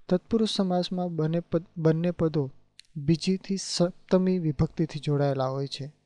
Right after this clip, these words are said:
જ્યારે કર્મધારય સમાસમાં બંને પદો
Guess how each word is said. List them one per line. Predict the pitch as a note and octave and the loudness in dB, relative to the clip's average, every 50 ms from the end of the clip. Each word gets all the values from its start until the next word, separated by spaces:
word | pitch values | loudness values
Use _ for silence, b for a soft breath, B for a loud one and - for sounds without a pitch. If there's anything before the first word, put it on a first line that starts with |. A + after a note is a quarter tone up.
| _ - | _ -8
જ્યારે | - D3 C3+ C#3 B2+ - | -6 -4 -4 -4 -6 -8
કર્મધારય | - - D3+ D3+ D#3+ E3+ E3+ D#3+ E3+ E3+ E3+ E3+ E3+ | -4 -4 -4 -2 0 0 0 2 2 2 2 2 0
સમાસમાં | - - F3 E3+ E3+ F3 F3 - - F#3 E3 - - b b b b b b b b - | 0 -2 -2 -2 -2 -2 -2 -4 -4 -6 -6 -6 -10 b b b b b b b b -6
બંને | C#3+ D#3 D3 D3 D#3 D#3 | -4 -4 -2 -2 -2 -4
પદો | - - D#3 D3+ D3+ D#3 C#3 | -2 -2 -2 -2 -2 -2 -4